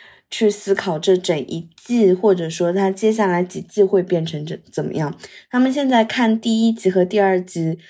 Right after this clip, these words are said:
有令人非常感动的时刻，比如说他们看到，呃，非常广阔的景色的镜头的时候，他们会被 wow 到。呃，还有一件好消息就是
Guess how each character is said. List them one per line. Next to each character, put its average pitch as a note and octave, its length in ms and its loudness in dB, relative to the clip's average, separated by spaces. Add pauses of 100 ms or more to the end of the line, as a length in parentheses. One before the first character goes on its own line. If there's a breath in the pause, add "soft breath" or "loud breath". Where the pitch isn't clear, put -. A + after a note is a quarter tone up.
(280 loud breath)
有 E3+ 480 -2
令 A3+ 180 2
人 F3 240 0
非 G#3+ 280 2
常 F3 440 -2 (400 loud breath)
感 E3+ 320 -2
动 A#3 200 0
的 F3 100 -2
时 - 180 -8
刻， E3 200 -2
比 E3 120 -10
如 D#3 120 -6
说 F3+ 180 2
他 F#3+ 160 -2
们 F3 160 0
看 F#3 240 -2
到， D#3+ 340 2 (240 loud breath)
呃， D#3+ 200 2
非 F#3+ 180 2
常 F3+ 240 -2
广 F3 260 -2
阔 F#3+ 240 0
的 D3+ 320 -2 (200 soft breath)
景 D#3+ 260 0
色 G3+ 320 2
的 G#3 380 -4 (100)
镜 F3+ 220 0
头 E3 180 -6
的 D#3 100 -4
时 - 140 -8
候， D3+ 140 -4
他 D#3 100 -4
们 D#3+ 100 -2
会 E3 240 2 (360 loud breath)
被 F#3+ 160 4
wow E3 360 0
到。 - 240 -8 (380 loud breath)
呃， G3+ 180 2 (140 loud breath)
还 A#3 300 0
有 D#4 120 0
一 G#3+ 120 2
件 G#3+ 320 0
好 - 240 -6
消 F#3+ 200 4
息 G3+ 160 -4
就 F#3 140 2
是 F3+ 220 -2